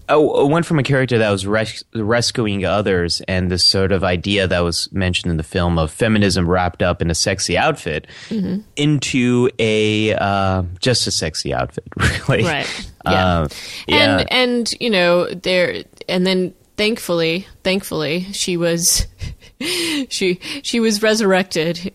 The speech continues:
Speaker 2: into her former glory, and they brought all of her powers back and her outfits back and, um, sh-, her agency back. And, you know
Speaker 1: Partially from Gloria Steinem's advocacy.
Speaker 2: Yep, yep, which I,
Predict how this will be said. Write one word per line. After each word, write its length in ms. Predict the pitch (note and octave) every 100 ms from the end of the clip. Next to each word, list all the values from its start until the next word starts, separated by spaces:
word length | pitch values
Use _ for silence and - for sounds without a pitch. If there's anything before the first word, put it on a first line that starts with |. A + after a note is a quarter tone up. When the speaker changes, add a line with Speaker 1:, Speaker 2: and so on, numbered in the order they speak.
| -
Speaker 2:
into 280 | G3+ F#3 G3+
her 140 | F#3
former 400 | - G3 F#3 F3+
glory, 640 | E3+ E3 D#3+ D#3 D#3 E3+ -
and 220 | E3+ D#3+
they 80 | E3
brought 280 | F3+ E3+
all 180 | E3+ E3
of 80 | D#3+
her 100 | E3+
powers 400 | D3+ D#3 D3+ D#3
back 300 | - D3+ E3
and 80 | D#3
her 100 | D#3
outfits 420 | D#3+ D#3 D3 -
back 340 | - C#3+ D3 -
and, 340 | D#3+ D#3+ - - - - - -
um, 420 | D3+ D3 D3 D3+ - -
sh-, 180 | - -
her 160 | E3+ F3+
agency 540 | E3 E3 E3 C#3+ C#3
back. 500 | - - - - G3 -
And, 680 | F3 E3+ E3 E3 E3 D#3+ - -
you 140 | - F3+
know 160 | E3
Speaker 1:
Partially 560 | E3 C#4+ - E4 A#3+ G3
from 300 | - F#3+ F3
Gloria 420 | E3+ F#3 F#3+ F#3
Steinem's 540 | F3 - G3 F3 D#3+ C3+
advocacy. 640 | - C4 D#3 A#2 - D#2+ C#2+
Speaker 2:
Yep, 320 | G3 A#3+ F4+ F3+
yep, 300 | E3+ B3 -
which 180 | F3+ F3+
I, 180 | F3